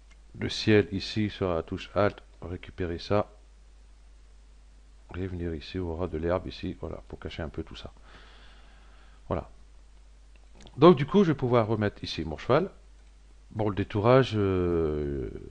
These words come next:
j'ai pas amélioré, hein, donc, euh, à vous d'améliorer. Moi, je, je vais pas m'amuser avec ça pour l'instant, c'est pas le but du tuto. Le tuto, c'est pour la marionnette. Donc on va aller, édition, déformation de la marionnette. Voilà.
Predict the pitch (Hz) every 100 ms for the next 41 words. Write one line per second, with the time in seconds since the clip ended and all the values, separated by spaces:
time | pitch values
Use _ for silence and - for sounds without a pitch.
0 | - 67 - - - - - - - -
1 | - - - - 90 - 101 98 90 92
2 | 90 85 78 87 82 76 - 76 78 82
3 | 87 85 80 80 82 107 104 104 90 87
4 | 85 71 67 73 - - 85 78 78 95
5 | - - - - - - - 101 101 -
6 | 101 - 85 - 113 98 92 107 95 117
7 | 104 - - 80 - - - - - -
8 | - - - - 123 - - 123 - -
9 | - - - - - - 139 131 117 98
10 | 80 69 - - - - - - - 139
11 | 147 135 120 95 - - - - 147 127
12 | 120 120 123 - - - - - 107 92
13 | - 80 - 107 123 104 80 71 64 -
14 | - - - - - - - - - -
15 | -